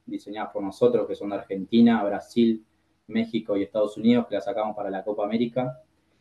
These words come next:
Y también estamos haciendo equipaciones para los equipos. Ellos nos contactan, eh, tenemos una charla con ellos de qué quieren, porque, o sea, es un diseño muy con la identidad del equipo, no es que, "Ah, lo quiero azul, rojo,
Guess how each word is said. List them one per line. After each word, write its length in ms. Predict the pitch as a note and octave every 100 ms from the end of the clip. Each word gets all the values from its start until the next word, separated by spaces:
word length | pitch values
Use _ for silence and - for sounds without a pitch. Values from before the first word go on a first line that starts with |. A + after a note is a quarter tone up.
| _ B2+
Y 180 | B2+ A#2+
también 500 | A#2+ B2 A#2+ A#2+ -
estamos 480 | G#2+ - A2+ G#2+ -
haciendo 480 | G2+ A#2+ A#2 A#2+ A2+
equipaciones 880 | G#2 G#2+ G2+ - - A2+ A2+ - _
para 200 | G#2+ G2+
los 180 | G2 -
equipos. 340 | F#2+ G2+ - _ _ _ _ _ _ _ _
Ellos 320 | G#2 A2+ G#2+ A2
nos 160 | G#2
contactan, 800 | G#2+ G#2 C3 C3 B2+ C3+ B2+ B2 - _ _ _
eh, 600 | G#2 G2+ G2 G2 G2 F#2+ G#2
tenemos 340 | G#2 A2 A2
una 180 | A2 F#2+
charla 300 | A2+ B2+ -
con 160 | G#2
ellos 500 | A#2+ A#2 A#2+ A2 G#2+ G2+
de 120 | G2
qué 160 | G#2 G#2+
quieren, 320 | A2+ A2+ G2+
porque, 500 | F#2+ F2+ F#2 F2+ - _ _
o 40 |
sea, 180 | - F#2
es 140 | - A2+
un 80 |
diseño 600 | G#2 - A#2 B2 A2+ - -
muy 280 | A2 A2 A2
con 160 | A2
la 100 | G2+ G2
identidad 720 | G2 - G#2 G2+ F#2+ G#2+ G#2+
del 120 | G2+
equipo, 380 | F#2+ A#2 G#2 F#2+
no 100 | G#2+
es 120 | A2
que, 120 | - G2+
"Ah, 160 | G#2
lo 140 | G2+ G2
quiero 180 | G#2+ G2+
azul, 380 | - A2+ G#2
rojo, 580 | G#2 G#2+ G#2 A2 G#2 -